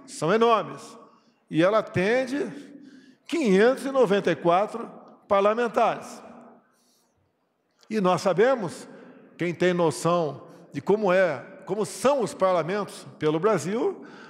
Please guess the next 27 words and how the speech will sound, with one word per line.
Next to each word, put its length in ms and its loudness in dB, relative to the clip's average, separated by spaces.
a 100 2
dificuldade, 720 0
por 240 -2
vezes, 420 0
de 60 -2
relacionamento. 840 0
E 160 0
ela 220 2
se 140 -12
conduziu 320 -4
muito 340 -2
bem 260 0
na 120 0
frente 340 -4
dessa 360 0
missão, 560 -4
sem, 560 0
obviamente, 720 -2
deixar 540 2
de 120 -4
ter 160 4
tempo 560 0
também 500 -2
para 140 2
tratar 460 -2
aqui 320 -6
desse 460 -2